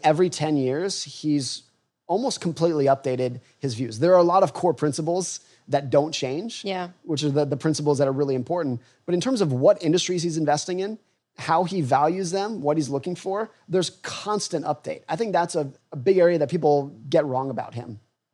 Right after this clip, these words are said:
Speaker 1: is that he's kind of been stuck in the past and has been investing the same way forever. If you look at how he invested in the nineteen fifties, could not be more different than how he invests today.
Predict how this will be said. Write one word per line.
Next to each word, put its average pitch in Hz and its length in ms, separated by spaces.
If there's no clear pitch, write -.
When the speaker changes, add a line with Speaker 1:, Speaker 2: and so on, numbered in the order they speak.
Speaker 1:
is 143 100
that 143 120
he's 143 120
kind 147 160
of 131 80
been 131 140
stuck - 280
in 135 60
the 131 80
past 135 500
and 147 240
has 147 200
been 147 120
investing 147 340
the 135 60
same 135 220
way 131 80
forever. 127 320
If 117 80
you 233 80
look 277 100
at - 100
how 160 220
he 156 140
invested 135 460
in 127 100
the 131 60
nineteen 131 360
fifties, 170 560
could 269 260
not 202 200
be 160 120
more 143 200
different - 480
than 139 100
how 139 160
he 131 80
invests 123 300
today. - 340